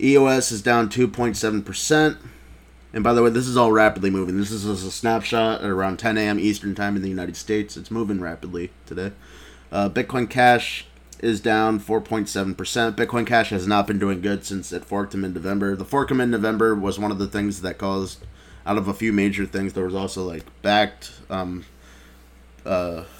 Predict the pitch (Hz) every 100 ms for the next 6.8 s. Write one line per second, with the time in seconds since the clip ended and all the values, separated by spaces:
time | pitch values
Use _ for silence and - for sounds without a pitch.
0 | - - - - - - 110 101 98 104
1 | 104 104 110 101 101 - 98 95 90 107
2 | 107 98 90 87 92 - 92 92 90 85
3 | - 92 87 78 90 82 82 90 80 80
4 | 107 113 107 87 95 101 101 98 101 98
5 | 98 95 98 98 87 87 98 85 90 90
6 | 80 98 98 - 101 95 90